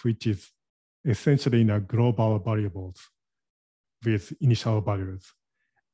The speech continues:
along with the machine code, which should be able to be executed when mapped to memory. And <sighs> a, a little bit of terminology. So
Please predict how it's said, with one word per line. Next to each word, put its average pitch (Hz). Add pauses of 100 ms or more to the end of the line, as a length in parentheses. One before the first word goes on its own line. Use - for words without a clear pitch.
(300)
along 156
with 120
the 110
machine 143
code, 110 (240)
which - (680)
should 147
be 131
able 123
to 117
be 110
executed 104 (120)
when 98
mapped 101
to 107
memory. 95 (1800)
And 120
<sighs> - (960)
a, 151 (100)
a 151
little 202
bit 233
of 185
terminology. 139
So 120